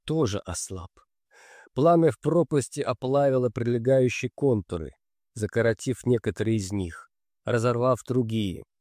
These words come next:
нарушив организованный процесс и обратные связи, которые и были разумом Хтона. Два угасающих мозга, органический и неорганический,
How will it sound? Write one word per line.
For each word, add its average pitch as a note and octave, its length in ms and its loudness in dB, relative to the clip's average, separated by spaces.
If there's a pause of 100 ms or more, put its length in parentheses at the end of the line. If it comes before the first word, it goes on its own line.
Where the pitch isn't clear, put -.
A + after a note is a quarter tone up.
(140)
нарушив A#2 560 0
организованный B2 760 2
процесс B2 640 -4
и C3+ 60 -2
обратные B2 560 -2
связи, F#2 560 -4
которые G#2 460 -4
и A#2 120 -4
были B2 460 0 (180)
разумом A#2 800 2
Хтона. - 600 -8 (600)
Два A2 360 0
угасающих A2 840 -4
мозга, G#2+ 540 0 (380)
органический A2 1000 -2 (220)
и B2+ 100 0
неорганический, A2+ 1200 0